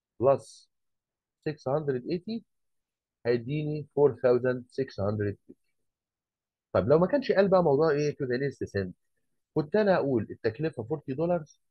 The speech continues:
مع خدمه اللي هي التاكسز اللي هي ال-، ال-، الضريبه سكس بوينت ايت، كنت اعمل فورتي بلس سكس اديني فورتي سكس بوينت ايت، بس كانت تبقى الانسر بالايه؟ بالدولار. طيب، هنعتبر اللي بعديها ان هو ما قالش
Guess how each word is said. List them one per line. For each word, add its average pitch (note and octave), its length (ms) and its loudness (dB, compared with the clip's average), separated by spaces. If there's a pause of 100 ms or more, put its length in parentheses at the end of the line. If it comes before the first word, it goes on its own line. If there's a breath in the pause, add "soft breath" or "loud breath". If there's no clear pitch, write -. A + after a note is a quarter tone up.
(680)
مع G#2+ 380 -4 (380)
خدمه B2+ 360 -4
اللي F#2 200 -2
هي G#2+ 80 2
التاكسز D3+ 600 -4
اللي A2 180 0
هي A2 40 4
ال-، F#2 240 -2
ال-، E2 260 -2
الضريبه F#2 680 -2 (220)
سكس - 280 -8
بوينت C#3 220 -2
ايت، F#3+ 260 -2
كنت - 180 -10
اعمل D3 280 2 (100)
فورتي E3+ 220 -2
بلس C3 220 -4
سكس - 260 -8 (320)
اديني B2+ 380 -2 (320)
فورتي A#2+ 280 0
سكس - 340 -6
بوينت A#2 240 -2
ايت، - 240 -4
بس G2+ 160 -4
كانت A2 220 -6
تبقى A#3 200 -2
الانسر G#2 320 -2
بالايه؟ F#2 340 -10 (340)
بالدولار. F#2 360 -4 (720)
طيب، - 180 -2
هنعتبر C3+ 420 4
اللي D3+ 200 4
بعديها B2+ 340 2
ان C#3 100 -2
هو D3 120 4
ما A#2+ 100 2
قالش C3+ 280 -2